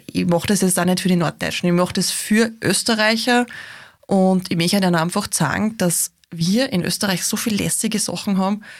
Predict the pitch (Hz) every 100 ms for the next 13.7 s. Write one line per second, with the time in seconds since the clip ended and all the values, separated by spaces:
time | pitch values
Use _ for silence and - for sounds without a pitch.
0 | - - _ _ _ - 202 202 - 156
1 | - 156 - - 226 233 208 196 208 202
2 | 277 262 - - - 165 185 185 208 -
3 | 185 214 202 208 214 208 _ _ _ _
4 | - - 185 226 226 214 220 240 - 185
5 | 175 175 175 170 - 170 - - 233 202
6 | 208 160 - - 190 202 - - - -
7 | 170 175 175 202 180 180 - - 175 226
8 | 202 170 160 185 220 277 - _ _ -
9 | 175 175 - 185 165 - 180 180 - -
10 | 156 165 - - - 180 - - - -
11 | _ _ _ _ _ _ - 180 170 190
12 | 175 190 190 190 175 170 - - 151 185
13 | 185 185 170 175 165 165